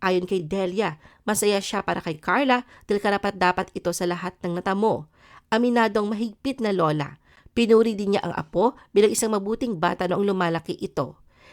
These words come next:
Hindi raw niya inasahan na papasok si Carla sa showbiz at nagulat nang malaman ito. Pero kasabay nito ang tuwang naramdaman sa nagawa ng apo. At bilang isang batikan sa showbiz,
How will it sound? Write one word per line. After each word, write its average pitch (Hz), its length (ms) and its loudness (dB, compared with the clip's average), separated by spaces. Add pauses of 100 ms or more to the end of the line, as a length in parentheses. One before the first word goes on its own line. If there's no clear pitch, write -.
(120)
Hindi 214 320 2
raw 202 80 4
niya 202 160 0
inasahan 185 560 -2
na 180 80 -2
papasok 165 400 -4
si 185 160 -6
Carla 151 240 -2
sa 147 160 -8
showbiz 185 480 0 (320)
at 208 240 -4
nagulat 185 640 2
nang 180 80 -4
malaman 139 400 -2
ito. - 480 -2 (320)
Pero 220 160 2
kasabay 190 400 0
nito 180 240 -2
ang 160 80 -8
tuwang 170 240 0
naramdaman 151 640 -2 (160)
sa 233 160 -2
nagawa 202 400 0
ng 135 160 -8
apo. 202 480 -2 (400)
At 196 160 0
bilang 202 240 -2
isang 180 320 -4
batikan 165 480 -4
sa - 80 -6
showbiz, 226 720 0